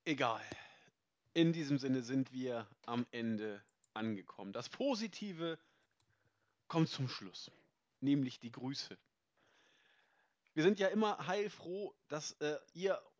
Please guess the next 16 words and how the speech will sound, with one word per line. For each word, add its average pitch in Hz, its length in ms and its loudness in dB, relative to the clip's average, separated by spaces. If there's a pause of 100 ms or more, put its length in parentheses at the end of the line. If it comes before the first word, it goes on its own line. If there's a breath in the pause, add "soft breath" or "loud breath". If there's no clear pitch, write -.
(140)
euer 156 220 -2
Feedback 185 460 -6
dann 170 180 0
darunter 170 420 -2
schreibt. 175 400 -4
Ich - 60 -18
bin 160 100 -4
mal 151 100 2
gespannt, 151 540 -2
<laughs> - 60 -4
was - 200 2
es - 140 0
da - 260 -4
heute 175 340 0
zuzuschreiben 151 1000 -6
gibt. 147 240 -6